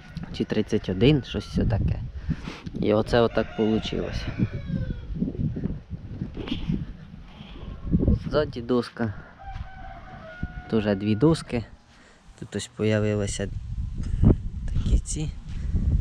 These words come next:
Отак получилось.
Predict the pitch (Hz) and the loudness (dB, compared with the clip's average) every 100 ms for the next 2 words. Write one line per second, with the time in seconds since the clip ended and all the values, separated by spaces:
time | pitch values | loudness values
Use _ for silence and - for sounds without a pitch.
0 | - - - - - - - - - - | 2 0 0 2 4 2 4 4 4 4
1 | - - - - - - - - - - | 4 2 0 -2 -2 2 4 2 2 2
2 | - - - - - - - - - - | 4 4 2 2 -2 -6 -6 -6 0 0
3 | - - - - - - - - - - | 0 -2 -4 -6 -8 -10 -10 -8 -8 0
4 | - - - - - 127 117 - 117 120 | 2 2 0 -2 2 4 4 2 0 0
5 | - 120 117 | 2 2 2